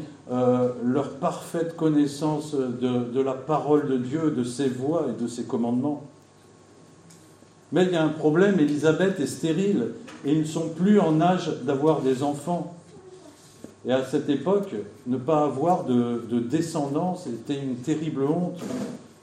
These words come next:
C'était une, une humiliation, une humiliation vraiment à, difficile à supporter. Et nous comprenons, euh, au travers du texte que Zacharie, avec sa femme, a certainement longtemps, longtemps prié pour avoir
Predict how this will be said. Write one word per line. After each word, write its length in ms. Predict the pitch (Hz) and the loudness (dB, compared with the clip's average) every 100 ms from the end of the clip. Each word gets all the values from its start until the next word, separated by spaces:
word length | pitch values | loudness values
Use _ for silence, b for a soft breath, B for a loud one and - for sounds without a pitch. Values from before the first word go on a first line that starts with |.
| - | -10
C'était 220 | 131 170 | -4 0
une, 460 | 170 165 147 143 156 147 | 0 -2 -2 0 0 0
une 180 | 156 175 | 2 4
humiliation, 760 | 185 202 190 175 170 190 190 143 | 4 4 4 2 0 -2 -2 0
une 220 | 151 156 | 2 2
humiliation 760 | 190 202 165 170 160 - 202 | 2 2 0 -2 -2 -2 -2
vraiment 460 | 196 131 156 190 190 | -2 -2 -2 0 0
à, 160 | 139 135 - 120 | 0 0 -4 -8
difficile 580 | 175 190 175 - 220 190 | -6 -4 -4 -2 0 2
à 60 | |
supporter. 720 | 135 151 143 151 - 196 202 - - B B B B B - | 0 -4 -2 -2 0 2 0 -2 -14 B B B B B 0
Et 260 | 147 156 - 156 | 2 0 -4 -4
nous 120 | 170 | -4
comprenons, 720 | 185 180 170 175 208 240 180 | -2 -2 0 4 6 6 4
euh, 100 | 143 - | 2 -2
au 80 | 139 | -4
travers 440 | - 151 165 160 151 | 0 0 2 2 0
du 80 | |
texte 380 | 147 208 226 - | 0 0 0 0
que 220 | 170 143 - B - | 0 0 -2 B -10
Zacharie, 840 | 123 117 175 175 170 160 196 220 - 123 | -8 -2 -2 2 2 2 2 2 0 -2
avec 240 | 127 139 | -2 -2
sa 180 | - 160 | 0 0
femme, 320 | 160 208 190 | 2 0 2
a 100 | 151 | -2
certainement 560 | 147 175 - 175 175 175 | -4 -6 -2 0 0 0
longtemps, 720 | 151 185 214 220 214 202 202 170 | 2 4 4 2 2 4 4 2
longtemps 440 | 190 220 226 226 | 2 2 2 2
prié 460 | - - 170 208 247 | 0 -6 0 2 2
pour 220 | 165 147 | 0 0
avoir 420 | 139 156 151 | 2 2 2